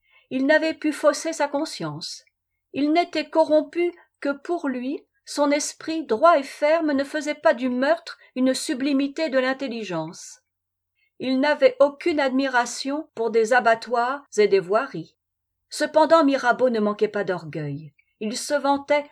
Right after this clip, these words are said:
outrageusement. Bien qu'il se fût constitué marchand de draps pour être élu par le tiers-état, l'ordre de la noblesse ayant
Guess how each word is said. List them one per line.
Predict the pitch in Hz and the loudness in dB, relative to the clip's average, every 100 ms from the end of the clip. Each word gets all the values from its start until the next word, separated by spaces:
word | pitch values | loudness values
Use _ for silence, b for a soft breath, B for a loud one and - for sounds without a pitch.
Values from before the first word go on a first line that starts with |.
| _ | _
outrageusement. | 277 285 - 240 214 226 202 190 165 - - _ _ _ _ - | -2 -2 0 -2 0 0 2 0 -2 -6 -12 _ _ _ _ -14
Bien | 208 349 | 0 2
qu'il | - 262 | 2 -6
se | - 302 | -6 -8
fût | 285 254 | -8 -10
constitué | - 302 - 285 285 226 | -4 -6 -4 -10 -4 -2
marchand | 226 - 240 214 | -2 -4 -10 0
de | 214 | 0
draps | 208 247 226 B - | 2 0 -2 B -2
pour | 202 202 | 2 2
être | 196 - | -2 -2
élu | 240 240 247 | -2 -2 -6
par | 196 180 | -4 -4
le | 180 | -4
tiers-état, | 180 175 156 196 214 285 214 _ _ _ - | -6 -8 -4 -6 -2 -4 -4 _ _ _ 0
l'ordre | 190 208 - 175 | 4 4 4 -4
de | 196 | 0
la | 180 | 0
noblesse | 190 196 202 208 - b b | 0 -2 0 -2 -2 b b
ayant | - 214 220 | -2 0 -2